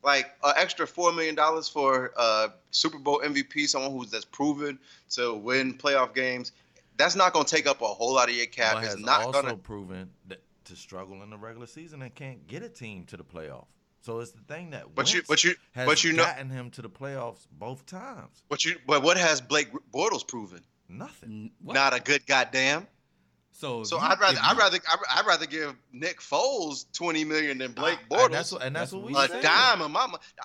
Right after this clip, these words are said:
Speaker 1: okay, so we talking about the same thing. We just
Speaker 3: Okay,
Speaker 1: getting
Speaker 3: let's
Speaker 1: there
Speaker 3: switch
Speaker 1: different
Speaker 3: teams
Speaker 1: ways.
Speaker 3: then. Let's switch.
Speaker 1: All right.
Speaker 3: If you're the Dolphins, what you gonna do?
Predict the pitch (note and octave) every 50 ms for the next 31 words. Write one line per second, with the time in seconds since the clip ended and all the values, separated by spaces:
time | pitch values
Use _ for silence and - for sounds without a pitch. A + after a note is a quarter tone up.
0 | - _ - F3 G#3+ - G4+ A#4+ B4 A4 - - F#3 B3 - - G3+ E3+ D#3+ C#3+
1 | C3 A#2+ A#2 - - D#3+ D#3+ D#3+ D3+ D#3+ C#3+ B2+ B2+ D3 D#3 C#3+ D3 C#3 C3 C3+
2 | C#3 C#3+ B2 A#2+ D#3 C#3+ - - E3+ D3+ C3 A2+ G#2 F#2+ F2+ D#2 - - _ _
3 | - B2 B2+ D3 D3+ C#3+ C3+ - A#2 B2 A#2+ - _ _ - B2+ B2+ A#2+ C3 C#3
4 | C3 B2+ B2+ C#3+ D#3 D#3 C#3+ C#3 - G#2 G2+ F#2+ G#2 A2+ - - A2+ G2+ A2+ G#2+
5 | G#2 G2 G2+ F2+